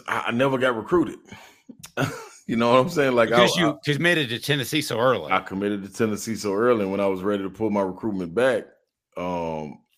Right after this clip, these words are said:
Speaker 1: Coach Smith told me, "Man, hold on, wait a minute. Let's, let's think about this." And the next day, next two or three days, the whole Tennessee coaching staff was up there at, at Oak Hill. So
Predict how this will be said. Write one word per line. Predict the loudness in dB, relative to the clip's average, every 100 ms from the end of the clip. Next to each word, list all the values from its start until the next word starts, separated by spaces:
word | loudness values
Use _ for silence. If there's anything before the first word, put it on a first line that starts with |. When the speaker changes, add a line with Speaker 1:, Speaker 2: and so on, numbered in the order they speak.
| _ _ -6
Speaker 1:
Coach | -6
Smith | -4 -4 -2 2
told | 2 2
me, | 0
"Man, | -2 -2
hold | 0 0 0
on, | 0 0
wait | 0 0
a |
minute. | -2 -6 -8 -6
Let's, | -6 -6 -8
let's | -8 -6
think | -6 -4
about | -2 -2
this." | -2 -6 -6
And | -8 -6
the |
next | -2 -4 0
day, | 2 2 0 -10 _ _ _ -4
next | -2 -2
two | -2
or | 0
three | 0
days, | 2 4 2 0
the | 0
whole | 2 2 0
Tennessee | -4 -4 -4 -6
coaching | -2 -2 -2
staff | -6 -2 -2 -4
was | -8
up | -8 -6
there | -6 -6 -10 _
at, | -8
at | -4
Oak | -4 -6
Hill. | -6 -6 -6
So | -2 -2 -2